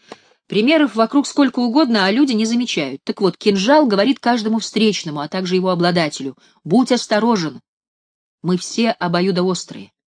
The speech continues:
А зато ведь какое достоинство в каждом.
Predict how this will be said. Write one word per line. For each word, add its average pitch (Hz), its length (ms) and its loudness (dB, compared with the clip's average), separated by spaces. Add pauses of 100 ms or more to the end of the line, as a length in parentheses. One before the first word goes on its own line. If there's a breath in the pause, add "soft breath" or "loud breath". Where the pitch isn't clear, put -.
(1300)
А 139 240 -6
зато 147 280 -4
ведь 175 280 -4 (680)
какое 143 340 -6
достоинство 196 640 -8
в - 80 -20
каждом. - 340 -20